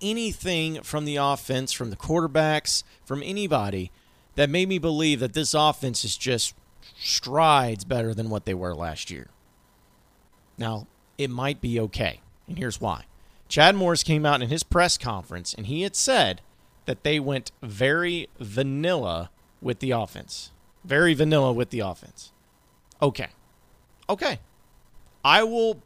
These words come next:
give you the benefit of the doubt for now, but that does not mean I'm gonna continue that. That does not mean I'm going to just sit back and say, "You know what? It's totally fine.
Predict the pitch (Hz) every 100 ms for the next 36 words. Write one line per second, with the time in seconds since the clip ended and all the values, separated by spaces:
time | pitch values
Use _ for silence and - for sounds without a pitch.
0 | - - 254 254 180 190 175 143 156 190
1 | 196 190 175 185 123 135 127 - - _
2 | - - 147 147 151 120 - - _ _
3 | _ _ _ _ _ _ - - 151 143
4 | 107 135 175 147 147 143 135 127 131 -
5 | 131 170 196 127 87 67 - _ _ _
6 | _ _ 135 127 120 165 160 151 143 139
7 | 147 143 127 113 135 - 156 - 127 123
8 | 131 - 135 120 127 160 170 175 175 -
9 | - - - - 160 160 - 175 185 180
10 | 165 165 156 156 151